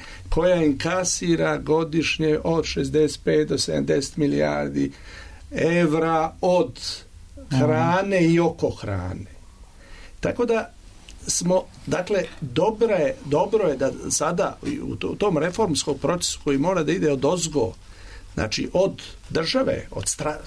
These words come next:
Speaker 1: to znači od strategije privrednog razvoja pa do pojedinca koji u glavama treba da promeni mnoge stvari,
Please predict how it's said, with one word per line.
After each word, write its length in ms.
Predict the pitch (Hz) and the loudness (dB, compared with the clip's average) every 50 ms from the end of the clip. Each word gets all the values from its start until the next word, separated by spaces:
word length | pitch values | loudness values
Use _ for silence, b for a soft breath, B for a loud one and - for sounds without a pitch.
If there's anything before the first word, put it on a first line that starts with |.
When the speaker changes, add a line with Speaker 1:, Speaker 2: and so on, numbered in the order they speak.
| - - | -6 -2
Speaker 1:
to 100 | 156 139 | -2 0
znači 360 | 113 151 156 143 - - 147 | 0 2 0 0 0 0 -2
od 80 | 135 - | -2 -2
strategije 720 | - 156 156 170 180 175 208 190 156 131 - 135 131 127 | -2 -2 0 0 0 0 0 0 0 0 2 0 0 0
privrednog 420 | - 170 170 151 135 131 120 120 | 2 0 2 2 2 0 0 0
razvoja 480 | 123 135 151 - 233 214 208 185 151 143 | -2 -2 0 -2 -4 -4 -2 -2 -2 0
pa 140 | - 175 | 0 0
do 120 | 170 160 156 | 2 0 0
pojedinca 720 | - 160 156 147 135 143 170 208 220 208 - - 180 - B B B B B B | 2 2 2 2 2 0 2 2 2 0 0 -2 -4 -6 B B B B B B
koji 160 | - 160 156 | 2 4 4
u 60 | 147 | 4
glavama 480 | 135 147 151 160 180 190 185 175 151 135 | 4 4 4 4 4 4 4 4 2 0
treba 280 | - 175 170 156 151 | 0 0 0 2 2
da 100 | 139 139 135 | 2 0 0
promeni 480 | 147 147 151 151 151 139 127 - - - B B B B - | 2 2 2 2 2 2 0 -2 -4 -8 B B B B 0
mnoge 320 | 156 175 180 156 156 135 | 2 2 2 2 0 -2
stvari, 440 | - - 151 160 175 185 170 156 | -2 -2 -2 0 0 0 0 -2